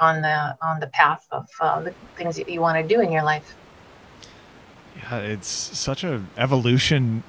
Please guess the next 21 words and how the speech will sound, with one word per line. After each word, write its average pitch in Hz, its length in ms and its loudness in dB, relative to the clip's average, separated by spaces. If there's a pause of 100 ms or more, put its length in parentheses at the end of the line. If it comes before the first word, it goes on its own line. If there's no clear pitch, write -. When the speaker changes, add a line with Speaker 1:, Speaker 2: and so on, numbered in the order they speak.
Speaker 2:
in 113 200 -2 (200)
terms 127 280 -2
of 104 160 -2 (1000)
what 143 180 2
we 139 100 2
think 127 300 -4
is 107 260 -8 (100)
the 123 80 -2
best 110 480 -4 (100)
way 110 220 -4
to 107 200 -8
support - 500 -2
people 117 400 -2
and 117 80 -4
walk 107 240 -2
along, 107 280 -4 (140)
alongside 120 640 0
them 110 140 -4
on 101 140 -2
their 98 100 -2
journey. 107 520 -2